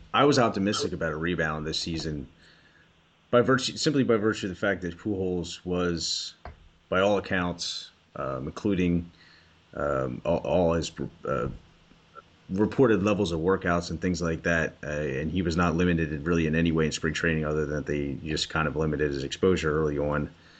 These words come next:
uh, totally as a precautionary measure, uh, that this was gonna be a rebound,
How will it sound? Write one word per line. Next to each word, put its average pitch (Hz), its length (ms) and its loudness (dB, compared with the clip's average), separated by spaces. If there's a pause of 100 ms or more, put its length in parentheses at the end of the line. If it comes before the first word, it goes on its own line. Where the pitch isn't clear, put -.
(240)
uh, 69 260 -2 (1120)
totally 98 320 4
as 82 100 2
a 73 40 -8
precautionary 82 640 -2
measure, 71 440 -4
uh, 62 240 -2
that 78 320 0
this 107 180 0
was 107 100 -2
gonna 104 180 4
be 90 140 4
a 85 40 2
rebound, 80 640 0